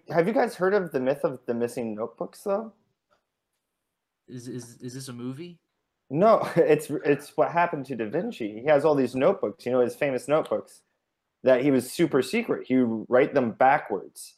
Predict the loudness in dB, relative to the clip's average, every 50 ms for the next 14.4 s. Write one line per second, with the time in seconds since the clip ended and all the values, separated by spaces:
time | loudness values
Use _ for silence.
0 | _ _ _ _ -8 -8 -4 -2 -2 0 0 -2 -4 -2 -2 -2 -2 0 0 -2
1 | 0 0 2 0 0 -2 -8 -14 _ _ _ _ _ _ _ _ _ -20 -20 -20
2 | -20 -20 -16 -4 0 4 4 6 6 6 4 2 4 4 4 4 4 4 2 0
3 | 2 4 2 2 4 4 4 4 4 4 2 0 0 0 -2 -2 -2 0 2 2
4 | 2 2 0 -4 -2 2 4 6 6 6 6 4 4 2 2 4 4 4 2 2
5 | 2 0 0 0 2 2 2 2 2 -2 -8 -10 -10 -10 -14 -20 _ _ _ _
6 | _ _ _ _ _ _ _ _ _ _ _ _ -4 -4 -4 -4 -8 -14 -14 _
7 | -4 -4 -4 -4 -4 -4 2 4 4 6 6 6 6 6 4 4 2 0 -4 -8
8 | -10 -12 -16 _ _ _ -18 -18 -14 -12 -12 -12 -12 -14 -16 -20 -10 -8 0 0
9 | 4 4 6 6 4 4 2 -2 -6 -10 -18 -2 0 0 2 2 0 -2 -4 2
10 | 2 2 2 2 -2 -2 -2 -2 -2 -2 -6 -16 -14 -4 -2 2 4 4 2 2
11 | -2 -6 -8 -8 -4 -4 -4 -4 -4 -6 -6 -6 -6 -6 -8 -10 -12 _ _ _
12 | _ _ _ _ _ _ _ _ -2 0 2 4 4 4 2 0 0 -2 -6 -6
13 | 0 4 6 6 6 4 2 -2 -2 -2 -6 -12 -12 -4 2 4 4 4 4 0
14 | -2 -2 -2 -4 -6 -10 -16